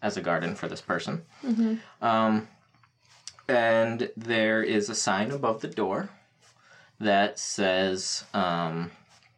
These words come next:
Speaker 1: "Remains to be seen." And then there's, like, this little wooden staircase that goes up the side of the building,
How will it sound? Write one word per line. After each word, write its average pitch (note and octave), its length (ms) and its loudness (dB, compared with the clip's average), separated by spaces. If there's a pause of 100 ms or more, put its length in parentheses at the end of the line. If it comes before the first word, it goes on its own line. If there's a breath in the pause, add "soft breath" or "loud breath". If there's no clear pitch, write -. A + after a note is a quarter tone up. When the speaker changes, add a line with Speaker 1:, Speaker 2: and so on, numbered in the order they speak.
(840)
Speaker 1:
"Remains C3 560 2
to - 120 -6
be B2 180 2
seen." F2+ 500 -4 (1120 soft breath)
And A2 160 2
then A2 100 4
there's, A2 180 2
like, G#2+ 180 2
this A2 200 -4
little A2 400 0
wooden A2 320 0
staircase B2 640 -2
that G#2 160 -4
goes G#2 220 0
up G2 180 -2
the F#2+ 80 -10
side G2+ 240 -2
of G2 60 -8
the G2+ 60 -6
building, G#2 480 -4